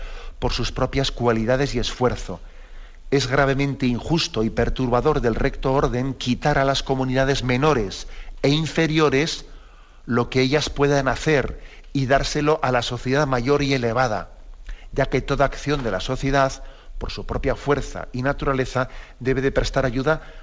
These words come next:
a los miembros del cuerpo social, pero no destruirlos y absorberlos, ¿eh? Es decir, el principio de subsidiariedad, subsidium, quiere decir, pues, que el Estado <clears throat> está para ayudar a la sociedad inferior,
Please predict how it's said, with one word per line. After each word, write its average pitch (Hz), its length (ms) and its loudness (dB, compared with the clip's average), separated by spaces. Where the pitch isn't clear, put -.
a 120 100 2
los 113 200 -2
miembros 156 380 0
del 123 140 2
cuerpo 139 300 0
social, 139 420 0
pero 117 160 0
no 151 140 2
destruirlos 147 580 0
y 131 40 4
absorberlos, 110 880 -2
¿eh? 165 120 -6
Es 113 80 -4
decir, 131 340 0
el 117 140 0
principio 147 520 0
de 131 240 2
subsidiariedad, 120 1040 2
subsidium, 143 960 2
quiere 120 200 2
decir, 113 400 0
pues, - 180 -6
que 87 120 -6
el 82 80 -4
Estado 147 680 0
<clears throat> - 560 -4
está - 360 -2
para 117 340 0
ayudar 95 480 -2
a 107 120 -4
la 104 80 -2
sociedad 107 380 -2
inferior, 120 580 0